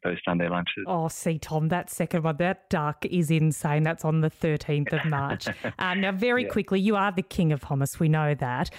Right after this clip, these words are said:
Speaker 2: Am I right in thinking that if people pop in, there might be an opportunity to taste a new product from yourself?
Speaker 1: Yeah, the, look, there'll definitely be hummus. There'll definitely be lots of tum. Uh, harissa is gonna be my third product, which I'm pretty excited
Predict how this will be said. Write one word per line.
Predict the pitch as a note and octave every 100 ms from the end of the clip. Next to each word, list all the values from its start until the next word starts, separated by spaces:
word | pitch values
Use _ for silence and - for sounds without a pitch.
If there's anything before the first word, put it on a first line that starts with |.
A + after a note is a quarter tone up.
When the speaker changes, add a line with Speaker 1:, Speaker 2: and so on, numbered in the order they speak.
| -
Speaker 2:
Am | - F3+
I | A3
right | G3+ F#3+ F#3+
in | F#3
thinking | G3 F3+ G3+
that | F#3
if | F3+
people | - F#3 G3 F#3
pop | - E3+
in, | F#3+ F3
there | E3+
might | E3+ F3
be | F3+
an | E3+
opportunity | E3 F#3 - E3+ D#3+ F3 E3
to | -
taste | - F3 D#3+ -
a |
new | E3 F3+
product | - F#3 F3+ -
from | - G3
yourself? | F#3 F3 A3+ D#4+ - - _ - - _ _ - - - -
Speaker 1:
Yeah, | G#2 A2 C#3+ D#3+ E3+
the, | C3
look, | C#3 C#3 B2+
there'll | A#2+
definitely | C#3 D3 D3 D3
be |
hummus. | - B2 A#2+ A#2+
There'll | A2
definitely | A#2+ B2 B2 B2
be |
lots | A#2 A2
of | A#2 A2 - -
tum. | A2+ G#2+ G#2+ G#2 - - _ -
Uh, | A2 G#2 G2+
harissa | A2 G#2+ A#2+ - G3 F#3
is | G#2
gonna | A2+ A2
be |
my | G#2+ G#2 -
third | A2+ A2 G#2+ - -
product, | G#2+ C#3+ G3 _
which | G#2 G#2+
I'm | F#2+
pretty | A2
excited | G2+ - G#2+ G2+